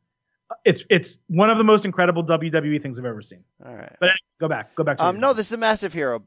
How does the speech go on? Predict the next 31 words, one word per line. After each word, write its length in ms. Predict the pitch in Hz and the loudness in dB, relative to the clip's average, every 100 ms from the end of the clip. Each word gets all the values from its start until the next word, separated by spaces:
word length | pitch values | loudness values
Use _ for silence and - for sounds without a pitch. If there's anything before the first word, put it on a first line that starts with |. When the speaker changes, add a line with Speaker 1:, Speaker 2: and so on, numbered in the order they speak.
| - | -4
Speaker 2:
Uh, 280 | 143 135 131 135 | 0 2 0 -2
having 300 | 165 180 170 | -4 -4 -6
her 120 | 170 | -6
sit 220 | - 175 | -6 -4
down 220 | 165 156 | -2 -4
for 100 | 147 | -4
that 160 | 135 127 | -4 -4
interview 260 | 135 123 | -6 -10
with 140 | 131 123 | -10 -6
Michael 240 | 131 120 | -8 -8
Cole 360 | - 139 127 127 | -8 -4 -2 -2
and 140 | 113 | -4
then 140 | 113 110 | -10 -8
get 240 | 117 - | -8 -8
pissed 260 | 120 110 - | -12 -10 -4
off 260 | 110 110 | -4 -4
was, 200 | 123 120 | -10 -12
was, 180 | - - | -12 -12
it's 140 | - | -16
perfect. 520 | - 254 302 - 127 131 | -12 -8 -8 -6 -8 -6
And 80 | |
then 140 | 131 127 | -8 -2
walk 300 | 127 151 - | 0 0 0
off. 260 | 147 175 _ _ _ - | 0 0 _ _ _ -6
Everything 320 | 226 262 247 | -4 -4 -4
about 280 | 202 220 214 | 0 0 0
it 100 | 160 | -2
is 120 | 175 | -4
what 160 | 185 | -6
we 80 | 160 | -4
want. 360 | 165 165 120 | -4 -2 -4